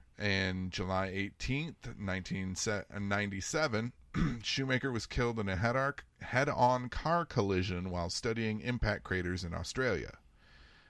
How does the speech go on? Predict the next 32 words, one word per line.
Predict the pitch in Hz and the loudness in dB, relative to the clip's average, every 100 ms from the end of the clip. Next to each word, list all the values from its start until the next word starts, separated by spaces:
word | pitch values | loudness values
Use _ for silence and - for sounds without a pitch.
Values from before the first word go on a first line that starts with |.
| - | -6
Uh, | 87 85 82 | 0 2 2
a | |
colleague | 87 110 101 107 | 4 4 4 2
of | 98 95 | 0 -2
Shoemaker's | - 110 107 117 110 | -2 -2 -2 -2 -4
proposed | - - 123 131 123 | -4 -2 0 0 -2
that | 113 101 | -2 -2
nasa | 110 127 131 123 | 0 0 0 -2
carry | - 135 143 | 0 2 4
his | 127 117 | 2 2
remains | 120 120 123 123 - | 2 2 2 0 -2
to | |
the | 107 | -2
moon | 110 147 156 | 0 0 -2
on | 147 123 | -4 -4
the | |
next | 120 113 - 104 | -2 -2 -4 0
lunar | 107 101 101 | 0 2 2
mission. | 117 139 92 - - - - - - | 2 2 -2 -8 -14 -20 -20 -20 -20
She | - 113 | -6 -6
designed | 95 92 95 92 | -2 0 2 0
a | |
capsule. | 92 123 117 - 123 120 - | 0 0 0 -2 -2 -2 -2
A | 95 | -6
portion | - 117 113 123 | -2 -2 -2 -4
of | 110 | -2
his | 101 | -2
ashes | 101 101 98 107 98 | -2 -2 -2 -4 -4
would | 95 | -4
be | 92 | -4
carried | 87 117 110 113 107 | -2 0 0 0 -2
in, | - 139 139 | -2 -2 -2